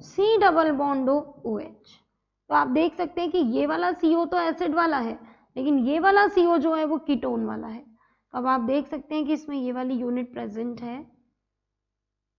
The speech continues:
और ये यूनिट होने की वजह से ये haloform रिएक्शन देगा। ठीक है,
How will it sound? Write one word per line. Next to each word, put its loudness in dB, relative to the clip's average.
और -8
ये -4
यूनिट -2
होने -6
की -6
वजह -4
से -12
ये -4
haloform -6
रिएक्शन -6
देगा। -12
ठीक -14
है, -12